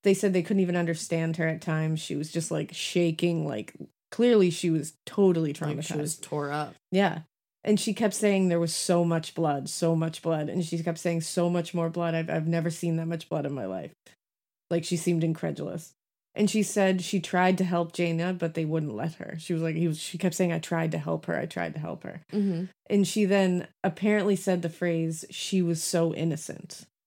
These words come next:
Speaker 2: Mm-hmm.
Speaker 1: And she also kept saying that it was her fault for forgetting her wallet.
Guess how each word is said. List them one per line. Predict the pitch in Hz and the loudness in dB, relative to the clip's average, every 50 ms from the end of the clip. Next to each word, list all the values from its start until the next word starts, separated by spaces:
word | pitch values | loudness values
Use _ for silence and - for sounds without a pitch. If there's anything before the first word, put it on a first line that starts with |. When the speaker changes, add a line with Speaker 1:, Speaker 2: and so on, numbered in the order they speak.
| _ 196 | _ -2
Speaker 2:
Mm-hmm. | 196 175 180 151 151 175 165 - _ _ _ _ _ _ _ _ _ _ | 0 0 0 0 -2 -4 -6 -8 _ _ _ _ _ _ _ _ _ _
Speaker 1:
And | - - 196 190 | 0 2 2 2
she | - - 202 196 | 4 4 4 4
also | 190 202 190 - 214 | 4 4 2 2 0
kept | 190 208 190 180 - | 0 0 0 -2 0
saying | - 190 180 175 175 | 0 0 0 0 0
that | 170 165 165 | 0 -2 -2
it | 165 | -2
was | 170 165 160 - - | -2 -4 -4 -4 -2
her | 190 185 180 160 | 0 0 0 0
fault | 170 - - 165 165 160 160 - - | 0 0 2 2 2 2 -2 -6 -6
for | - 160 | -6 -6
forgetting | 156 - 156 151 151 143 135 139 156 | -4 -4 -4 -2 -2 -2 -4 -4 -6
her | 147 - | -6 -6
wallet. | 160 - - - - 67 - - | -6 -6 -6 -6 -6 -8 -10 -12